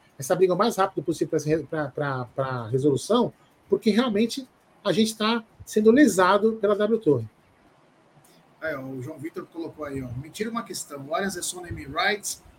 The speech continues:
Speaker 2: ou também é uma empresa e se ela cuida do estádio também? Não, é só naming rights. Bom, obrigado aí ao João Vitor. <laughs>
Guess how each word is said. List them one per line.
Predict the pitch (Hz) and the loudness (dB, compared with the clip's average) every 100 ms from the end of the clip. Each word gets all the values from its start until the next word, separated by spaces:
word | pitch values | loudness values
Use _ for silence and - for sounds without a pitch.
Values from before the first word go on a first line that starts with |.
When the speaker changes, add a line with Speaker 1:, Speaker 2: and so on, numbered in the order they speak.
| - | -10
Speaker 2:
ou | 185 | -8
também | 196 185 | -4 -2
é | 190 | -4
uma | 175 | -6
empresa | 131 175 180 175 | -8 -4 -4 -4
e | |
se | 165 170 | -6 -6
ela | 175 | -6
cuida | - 170 | -8 -14
do | 160 175 | -12 -10
estádio | 160 - 160 | -10 -8 -10
também? | - 160 139 | -10 -16 -16
Não, | 143 135 | -14 -10
é | 123 | -8
só | - | -10
naming | 170 170 170 151 | -10 -16 -18 -14
rights. | 127 117 117 - - - - - - - _ - - - | -12 -12 -12 -12 -12 -14 -20 -20 -20 -20 _ -20 -20 -14
Bom, | 135 330 - _ - | -12 -12 -16 _ -20
obrigado | 139 139 156 160 151 | -14 -8 -2 -2 -2
aí | 143 151 - - - - - | -6 -6 -8 -16 -18 -20 -8
ao | 147 135 | -6 -4
João | 117 175 - | -2 2 2
Vitor. | - - 226 220 202 143 127 - - - - | 0 -2 0 2 0 -8 -14 -14 -20 -20 -20
<laughs> | 339 - - - - - | -18 -18 -18 -18 -16 -18